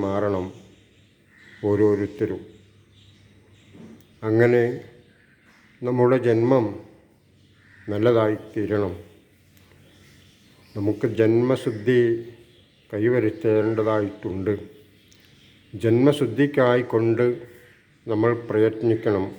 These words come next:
പ്രവർത്തിക്കണം. ആയതിനായിക്കൊണ്ട് നമ്മൾ പ്രാർത്ഥിക്കണം, പ്രവർത്തിക്കണം. നമ്മൾ നമ്മളുടെ വിശ്വസിക്കുന്ന ഉപാസനാമൂർത്തിയായിക്കൊണ്ട്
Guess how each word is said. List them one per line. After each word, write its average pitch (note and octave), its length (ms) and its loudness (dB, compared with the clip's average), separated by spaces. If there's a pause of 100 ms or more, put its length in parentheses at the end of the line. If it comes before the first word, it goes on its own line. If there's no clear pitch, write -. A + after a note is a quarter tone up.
(840)
പ്രവർത്തിക്കണം. G#2 720 -2 (720)
ആയതിനായിക്കൊണ്ട് A2 960 0 (1900)
നമ്മൾ G#2+ 260 2 (840)
പ്രാർത്ഥിക്കണം, G#2+ 760 -2 (720)
പ്രവർത്തിക്കണം. G#2 760 -2 (1900)
നമ്മൾ A#2 200 2 (160)
നമ്മളുടെ B2 460 2
വിശ്വസിക്കുന്ന A#2+ 840 0
ഉപാസനാമൂർത്തിയായിക്കൊണ്ട് A#2+ 1600 0